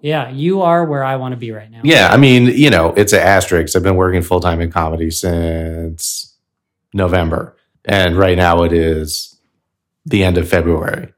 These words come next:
Speaker 2: So I'm not gonna claim to be a professional com-, but, you know, I'm trying, like, hey, fake it till you make it.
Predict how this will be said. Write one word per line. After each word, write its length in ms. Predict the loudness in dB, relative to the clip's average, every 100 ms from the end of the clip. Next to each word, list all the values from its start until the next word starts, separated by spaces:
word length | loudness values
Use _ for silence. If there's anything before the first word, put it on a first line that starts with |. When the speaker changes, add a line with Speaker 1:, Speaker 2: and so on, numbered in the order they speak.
| _
Speaker 2:
So 140 | 0
I'm 140 | 2 4
not 160 | 2
gonna 140 | 2 0
claim 260 | 0 0
to 60 | 0
be 440 | 0 0 0 -2 -4
a 60 | -6
professional 500 | -4 -2 -2 -2 -4
com-, 280 | -2 -4 2
but, 220 | 0 2
you 80 | 2
know, 180 | 4 4
I'm 120 | 4
trying, 200 | 2 0
like, 340 | 2 2 2 0
hey, 360 | 2 2 0 -4
fake 320 | -8 0 0
it 80 | 2
till 120 | 0
you 80 | 0
make 180 | 2 2
it. 280 | 0 -2 -8